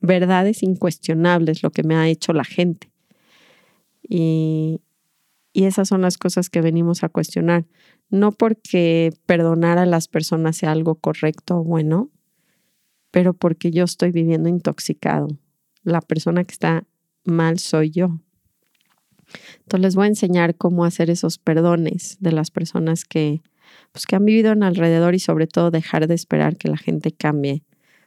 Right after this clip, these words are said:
para ser feliz. Entonces, si se quieren unir al retiro, se me están acabando lugares, así que por favor,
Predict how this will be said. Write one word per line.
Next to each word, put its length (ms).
para 200
ser 180
feliz. 580
Entonces, 340
si 40
se 60
quieren 320
unir 260
al 160
retiro, 380
se 120
me 80
están 240
acabando 420
lugares, 460
así 200
que 140
por 200
favor, 460